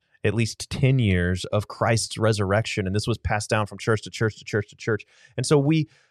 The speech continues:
we have a religion that, that it, its nature is rooted in history. And so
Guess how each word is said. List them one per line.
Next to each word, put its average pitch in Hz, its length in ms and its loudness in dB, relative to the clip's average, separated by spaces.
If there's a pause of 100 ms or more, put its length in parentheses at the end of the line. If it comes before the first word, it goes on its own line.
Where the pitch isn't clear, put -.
(120)
we 139 120 4
have 160 540 2
a 123 100 4
religion 107 680 4
that, 104 200 2 (160)
that 117 460 -2
it, 117 160 0
its 117 200 -4
nature 113 500 0
is 104 240 -4
rooted 120 720 -2
in 104 140 6
history. 90 480 -2 (680)
And 104 140 2
so 110 340 4